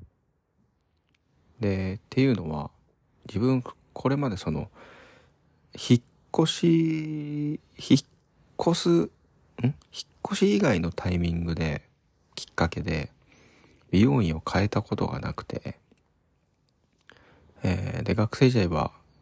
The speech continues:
茨城にいたんで、そこの住んでる町の美容院で、で、社会人になって福岡になったんで、福岡の美容院行ってて、で、そっから東京に戻ってきたんで、で、東京に来たら、まあ、東京の一つの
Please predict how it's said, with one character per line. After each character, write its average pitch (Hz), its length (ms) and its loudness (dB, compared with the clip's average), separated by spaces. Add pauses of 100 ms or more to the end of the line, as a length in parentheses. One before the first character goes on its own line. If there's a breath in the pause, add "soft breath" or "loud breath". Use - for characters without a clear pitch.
(100)
茨 - 360 2
城 - 140 -6
に - 80 2
い - 60 -4
た - 160 -4
ん - 100 -4
で、 - 160 -6
そ - 140 -6
こ - 120 -4
の - 160 -4
住 - 240 -4
ん 85 60 -6
で - 100 -4
る - 180 -8 (600 soft breath)
町 85 240 -6
の - 80 0
美 82 140 -2
容 78 180 -2
院 87 200 -6
で、 110 340 4 (760)
で、 117 220 2
社 - 160 -2
会 110 240 0
人 - 160 -8
に 82 60 -2
な 80 80 -2
っ 80 40 -4
て - 160 -10
福 - 240 -2
岡 - 180 -2
に - 40 -6
な - 60 -6
っ - 100 -12
た - 100 -6
ん - 80 0
で、 123 80 4
福 - 260 -4
岡 - 200 -10
の 113 320 0 (540 loud breath)
美 - 80 2
容 80 260 0
院 - 80 -4
行 78 100 -6
っ - 20 -20
て - 200 -10
て、 120 380 -2 (1080)
で、 151 140 2
そ 139 140 2
っ 127 100 -10
か - 140 0
ら 120 80 2
東 107 240 4
京 - 120 0
に 95 100 6
戻 90 200 4
っ 90 40 0
て - 180 -10
き - 80 -12
た - 100 -12
ん - 140 -10
で、 85 260 0 (680)
で、 110 140 -6
東 98 220 -2
京 95 640 -2
に 160 120 4
来 - 100 -10
た - 100 -2
ら、 208 100 2
ま 156 140 4
あ、 - 40 -4
東 92 200 0
京 - 120 -4
の 87 120 -4
一 - 220 -4
つ - 120 -8
の - 160 -4